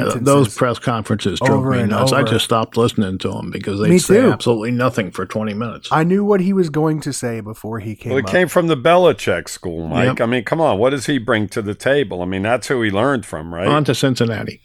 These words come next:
Speaker 3: I mean, yeah, on to Cincinnati, right?
Speaker 1: Working
Speaker 3: We lost.
Speaker 1: hard.
Speaker 3: We lost. They beat us.
Speaker 1: It's important
Speaker 3: Uh, they
Speaker 1: to us.
Speaker 3: played better than us this evening.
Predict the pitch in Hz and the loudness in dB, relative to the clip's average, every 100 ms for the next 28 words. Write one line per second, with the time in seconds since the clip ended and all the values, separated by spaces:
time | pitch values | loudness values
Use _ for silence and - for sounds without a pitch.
0 | _ - - - 143 180 - 147 120 156 | _ -18 -16 -6 -4 0 2 2 2 2
1 | 165 143 160 131 139 123 113 95 98 110 | 0 0 0 0 2 4 2 2 2 4
2 | 165 120 123 127 123 147 135 _ _ - | 4 4 4 6 4 2 -6 _ _ -2
3 | 120 127 135 131 - - - _ 101 101 | 2 4 6 4 0 -12 -20 _ -4 -2
4 | 113 120 113 117 107 - - - 135 - | 0 0 2 2 0 -6 -10 -4 2 2
5 | - 160 151 143 117 104 117 120 117 117 | 2 0 0 2 2 2 2 2 2 2
6 | 113 107 - 110 117 110 101 110 107 | 2 0 -4 -6 -2 -2 0 0 0